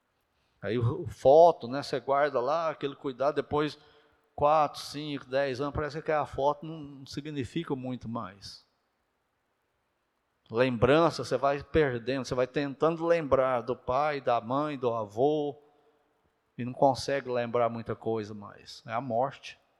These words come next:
E não encontra nunca mais aqui nesse mundo, nunca mais. É a separação dos, dos vivos com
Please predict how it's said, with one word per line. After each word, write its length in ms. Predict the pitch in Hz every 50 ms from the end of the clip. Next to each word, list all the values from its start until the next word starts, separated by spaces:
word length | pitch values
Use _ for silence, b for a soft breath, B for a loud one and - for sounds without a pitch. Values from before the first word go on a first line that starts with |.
| _ _ _ _ _ _ _ _ _ _ _ _ _ _ _ _ _ _ _ _ _ _ _ _ _ _ _ _ _ _ _ _ _ _ _ _
E 60 | 135
não 120 | 139 180
encontra 480 | 202 190 - - 156 160 180 175 - 131
nunca 340 | 127 139 165 214 - 220 196
mais 480 | 143 117 117 120 123 127 120 98 104
aqui 180 | 110 - - 123
nesse 320 | 117 113 113 - - -
mundo, 380 | 107 107 107 98 90 87 87 - - -
nunca 460 | 120 113 131 160 196 190 - 196 175
mais. 680 | 165 127 104 98 92 - - - - - - - - _ _ _ _ _ _ _ _ _ _ _ _ _ _ _ _ _ _ _ _ _ _ _ _ _ _ _ _ _ _ -
É 80 | 104
a 60 | 95 92
separação 1200 | - - - 156 170 - - 160 156 156 160 156 143 - - - - 135 127 123 113 101 90 92 _ _ _ _ _ _ _ _ _ _ _ _ _ _ _ _ _ _ -
dos, 280 | 110 110 107 - - 131
dos 340 | 135 123 120 113 104 98 101
vivos 440 | 104 120 139 160 160 151 156 156
com 400 | - - 135 131 139 143 143 139